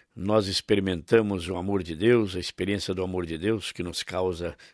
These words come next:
uma alegria muito mais profunda, nós devemos comunicar, né, essa experiência do amor de Deus,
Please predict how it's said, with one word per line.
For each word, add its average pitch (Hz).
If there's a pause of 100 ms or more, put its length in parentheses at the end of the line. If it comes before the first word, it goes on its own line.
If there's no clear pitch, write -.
uma 90
alegria 90
muito 107
mais 92
profunda, 104 (640)
nós 113
devemos 113
comunicar, 104
né, 107 (560)
essa -
experiência 107
do 95
amor 90
de 82
Deus, 117